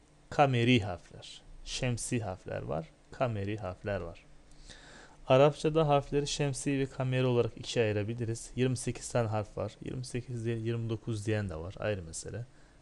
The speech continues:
Yirmi sekiz genel olarak bilineni. On dört tanesine kameri harf diyoruz. On dört tanesine de şemsi harf diyoruz. Harflerin bu şekilde adlandırılması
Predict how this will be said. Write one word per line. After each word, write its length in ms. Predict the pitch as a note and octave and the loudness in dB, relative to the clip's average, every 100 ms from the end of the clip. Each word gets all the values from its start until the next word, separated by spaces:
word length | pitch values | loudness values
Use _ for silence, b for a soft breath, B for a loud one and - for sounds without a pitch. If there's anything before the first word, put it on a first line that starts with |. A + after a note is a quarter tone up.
| b | b
Yirmi 220 | C3+ A#2+ | -2 -2
sekiz 440 | G2 - - B2 A#2+ | -4 -8 -8 -6 -2
genel 240 | A2+ A2+ | 0 0
olarak 360 | G#2 F2+ F2 - | -2 -4 -6 -8
bilineni. 380 | F2+ F2+ A2+ C#3 - B B B B B B B - - | -8 -6 -6 -6 -12 B B B B B B B -2 4
On 220 | D#3 D3 | 6 8
dört 200 | C3 B2+ | 6 6
tanesine 540 | C3 B2 A2 - G#2+ - | 4 4 2 -4 -6 -4
kameri 500 | A#2+ A2 G#2+ B2 C3+ | -2 0 2 4 4
harf 320 | A#2 A#2+ - | 4 2 -2
diyoruz. 520 | F2+ D#2+ - - - - - - - | -10 -10 -12 -16 -16 -20 -20 -20 -8
On 260 | C3 B2 A#2 | -2 0 2
dört 200 | G#2 - | 0 -2
tanesine 440 | F#2+ F#2+ - G#2+ | -6 -6 -6 -6
de 80 | A2 | -4
şemsi 640 | - A#2+ G#2+ G#2+ - B2+ | -2 -2 -2 -2 2 2
harf 300 | A2 F#2+ - | 2 -2 -6
diyoruz. 420 | A2 - - - - - b b b | -16 -16 -16 -18 -18 -20 b b b
Harflerin 520 | - C3+ C3 - D3+ | 2 2 4 2 2
bu 40 | D3 | 0
şekilde 460 | - D3 C#3 A#2+ | -4 -4 -2 -2
adlandırılması 1300 | - A2 G#2+ A2+ A2+ A2+ A2 G#2+ G#2+ G#2+ - A#2 F#2+ | 0 0 0 0 0 0 -2 -2 -2 -4 -4 -4 -4